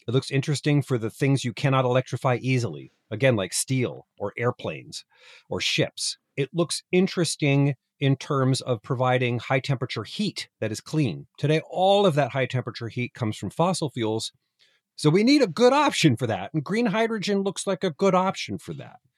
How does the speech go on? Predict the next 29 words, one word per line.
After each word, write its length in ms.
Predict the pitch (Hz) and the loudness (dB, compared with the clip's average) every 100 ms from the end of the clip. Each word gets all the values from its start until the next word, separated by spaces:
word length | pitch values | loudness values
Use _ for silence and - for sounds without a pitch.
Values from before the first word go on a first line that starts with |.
| _ _ - _ _ - | _ _ -20 _ _ 0
Uh, 220 | 139 139 - _ _ _ - | 4 4 0 _ _ _ 0
last 300 | 175 240 - | 2 2 2
but 120 | 180 | -2
not 260 | 135 123 135 | 0 -2 -2
least, 500 | 208 247 - - - _ _ _ _ _ _ _ _ - | -4 -4 -4 -6 -10 _ _ _ _ _ _ _ _ -4
the 100 | 139 | 0
technology 680 | 170 170 165 170 165 127 | 2 4 4 6 4 2
has 160 | 127 120 | 0 0
moved 220 | 117 113 | -2 -4
forward 340 | - 110 101 98 | -2 -2 -2 -4
a 40 | |
lot. 340 | 78 69 73 - _ _ _ _ | -6 -10 -18 -20 _ _ _ _
We 160 | 117 123 | -2 2
have 260 | 139 123 | 2 2
much 480 | 117 123 151 165 - | 0 4 4 4 0
better 400 | 127 123 117 110 _ - | 0 0 0 -2 _ -6
confidence 640 | 147 127 127 113 101 - | 0 0 0 -2 -2 -6
in 120 | 98 | -8
things 280 | - 107 101 | -6 -4 -4
like 220 | 104 98 _ | -4 -4 _
electrolyzers. 920 | 120 110 113 127 113 107 107 107 104 - _ _ - | -4 -2 -2 -4 -2 -2 -4 -6 -8 -12 _ _ -8
The 100 | 107 | -8
costs 640 | - - 135 143 - - | -8 0 2 2 0 -2
of 120 | 123 | -2
renewable 440 | 117 110 120 113 110 | -2 0 0 0 -2
power 340 | - 113 117 | -2 -2 -2
have 160 | 104 95 | -6 -6
dropped 280 | 113 110 - | -6 -6 -6
dramatically. 1000 | 110 90 87 95 117 117 110 107 104 | -6 -6 -6 -4 -4 -6 -6 -6 -6